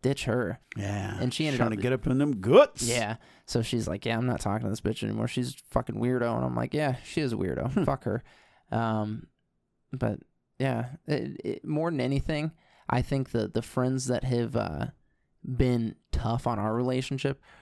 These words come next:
Speaker 1: are friends of the opposite sex.
Speaker 2: Oh, sure, yeah, because they wanna fuck you.
Speaker 1: Yeah, yeah.
Speaker 2: Yeah, no, you mean, you know, that's it.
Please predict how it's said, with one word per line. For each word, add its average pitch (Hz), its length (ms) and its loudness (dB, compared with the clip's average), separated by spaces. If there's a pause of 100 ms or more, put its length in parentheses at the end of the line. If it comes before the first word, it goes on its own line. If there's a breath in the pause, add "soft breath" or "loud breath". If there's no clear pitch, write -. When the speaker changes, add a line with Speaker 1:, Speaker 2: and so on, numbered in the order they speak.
(200 soft breath)
Speaker 1:
are 113 520 0
friends 120 300 0
of 110 100 -2
the 113 120 0
opposite - 400 -6
sex. - 440 -4 (200)
Speaker 2:
Oh, 220 200 8
sure, 214 300 4
yeah, 180 200 6
because 143 280 2
they 147 100 6
wanna 143 200 4
fuck 214 260 2
you. 90 220 -4 (100)
Speaker 1:
Yeah, 117 340 2 (280)
yeah. 120 280 2
Speaker 2:
Yeah, 175 260 4
no, 165 260 4
you 143 180 2
mean, 147 480 2
you - 120 0
know, 113 360 0 (1300)
that's 151 220 2
it. 151 240 2